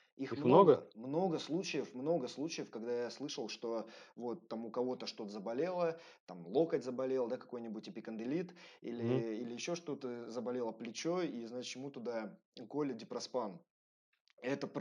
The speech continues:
Speaker 2: Мгм.
Speaker 1: просто, я не знаю, в голове не укладывается. Но там, тем не менее, да. И вот
Speaker 2: Ну да.
Speaker 1: они играют, э, тренеры, я имею в виду, да, играют вот,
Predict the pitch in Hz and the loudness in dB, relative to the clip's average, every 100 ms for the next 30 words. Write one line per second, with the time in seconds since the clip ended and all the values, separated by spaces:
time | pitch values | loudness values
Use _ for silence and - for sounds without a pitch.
0 | 156 123 135 127 107 104 107 143 120 123 | 6 6 4 0 -4 -6 -2 0 0 0
1 | 98 110 139 143 120 104 117 104 90 80 | 0 2 4 4 2 -2 0 0 -2 -6
2 | - 104 160 - 117 107 127 131 139 127 | -6 -2 -2 -2 -4 -4 -4 -2 0 0
3 | 95 82 98 135 151 - - - 131 135 | -4 -4 0 0 -2 -12 -18 -4 2 4
4 | 117 120 113 107 107 127 131 120 143 131 | 6 8 10 10 8 -2 -2 0 2 4
5 | 117 104 - - 90 78 64 62 64 65 | 2 -2 -8 -14 -10 -8 -8 -10 -12 -14
6 | 64 71 - 117 113 101 98 98 98 92 | -12 -14 -8 -4 -2 0 0 0 -2 -4
7 | 85 78 - - - 98 104 101 104 98 | -4 -6 -12 -20 -8 0 2 4 4 2
8 | 92 95 | 2 -2